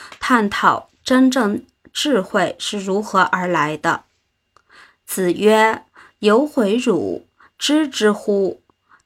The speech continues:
知之为知之，不知为不知，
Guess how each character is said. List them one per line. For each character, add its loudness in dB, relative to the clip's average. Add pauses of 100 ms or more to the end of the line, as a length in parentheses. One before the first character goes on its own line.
知 4
之 0
为 0
知 0
之， -2 (560)
不 0
知 0
为 2
不 0
知， 2